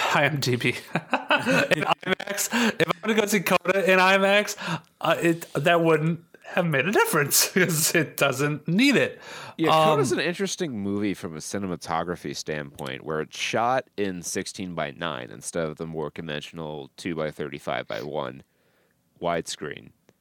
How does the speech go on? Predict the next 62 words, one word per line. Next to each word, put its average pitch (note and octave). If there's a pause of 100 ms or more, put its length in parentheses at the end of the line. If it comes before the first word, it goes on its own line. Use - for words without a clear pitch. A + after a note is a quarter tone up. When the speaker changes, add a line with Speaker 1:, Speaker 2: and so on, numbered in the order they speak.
(280)
Speaker 2:
So B1+
when F#2
you're F2+
watching B2
it G2
on F2
your D#2
standard E2
television, F2+
you E2+
know, D2
it D2+
fills F#2
the E2
whole E2
picture, F2
which C#2
is D2
nice. C#2
You D#2+
don't D2
have C#2
the -
black B1+
bars. C#2 (420)
Or F#2
at F2
least E2+
maybe D#2+
the D2+
version C#2+ (160)
I D2
watched A1+
was B1
like A1+
that. B1+
I B1+
don't B1
know A#1
if -
the D2
Apple -
T B1+
V G#1+
version G1+
was. - (480)
Speaker 1:
I -
think A2+
it, - (100)
I C3+
think A#2+
it -
was, -
yeah. - (240)
Speaker 2:
Um, C#2+ (280)
Speaker 1:
That's -
fine. -
Speaker 2:
so, E2+
like, G#2
then C#3+
that's, C#3
that's -